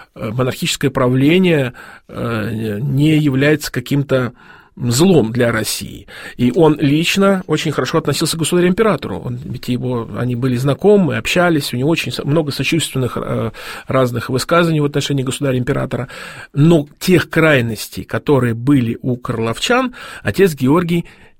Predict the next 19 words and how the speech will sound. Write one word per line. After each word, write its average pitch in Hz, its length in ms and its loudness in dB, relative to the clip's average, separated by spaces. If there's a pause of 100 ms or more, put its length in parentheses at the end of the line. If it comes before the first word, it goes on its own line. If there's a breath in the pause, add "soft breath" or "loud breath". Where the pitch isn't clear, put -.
(100)
не 143 260 4
разделял. 135 640 0
И 170 80 2
это 160 320 2
тоже 170 340 4
еще 156 540 2
одно, 123 460 2 (420 loud breath)
э, 110 200 -2
м, 113 320 -6
одна, 127 380 -2
так 123 100 0
сказать, - 220 -8
причина 175 460 2
для 143 340 2
внутреннего 143 460 0
конфликта 135 640 0
в 120 380 -4 (320 loud breath)
посольской - 440 0
церкви. - 380 -2